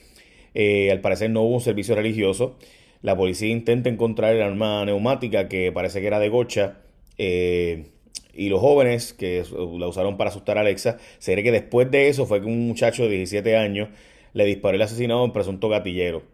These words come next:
Dos personas han sido entrevistadas, pero llevaron abogados y, pues, se ejercieron su derecho a no autoincriminarse.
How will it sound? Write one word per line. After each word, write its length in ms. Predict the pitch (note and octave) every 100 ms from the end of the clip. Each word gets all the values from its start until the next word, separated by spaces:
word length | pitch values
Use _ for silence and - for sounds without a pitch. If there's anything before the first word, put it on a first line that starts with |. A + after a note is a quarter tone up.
| _ -
Dos 300 | F2 B2 B2+
personas 380 | C3+ C3 C3+ B2
han 100 | A#2
sido 280 | A#2+ A#2+ A#2
entrevistadas, 580 | A2+ B2+ B2 D3 D3 C#3
pero 100 | G2+
llevaron 280 | F#2+ G2 G#2+
abogados 460 | G#2+ G#2+ A#2 A2
y, 60 | A2
pues, 240 | G#2+ G#2+
se 140 | - F2
ejercieron 380 | F2 E2 F#2 F#2+
su 140 | G#2
derecho 400 | F#2 F#2+ A2 G2
a 100 | E2+
no 200 | F2+ G2
autoincriminarse. 1400 | - F2 F2+ G2+ G2 F2 G2+ G2+ F#2+ F2+ E2 A#1 - -